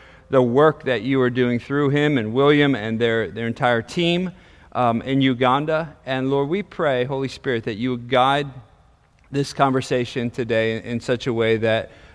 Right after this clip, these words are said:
um, this church would be encouraged and built up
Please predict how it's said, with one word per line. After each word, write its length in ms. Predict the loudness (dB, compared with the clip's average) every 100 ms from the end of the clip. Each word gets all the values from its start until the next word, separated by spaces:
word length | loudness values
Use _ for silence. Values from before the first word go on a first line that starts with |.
| -10
um, 360 | -6 -4 -4 -2
this 260 | -2 0
church 320 | 0 -2 0
would 100 | -4
be 160 | 0 0
encouraged 720 | 0 -2 2 4 2 0 -8 -10
and 220 | -6 -2
built 240 | 2 4 4
up 400 | 2 -2 -20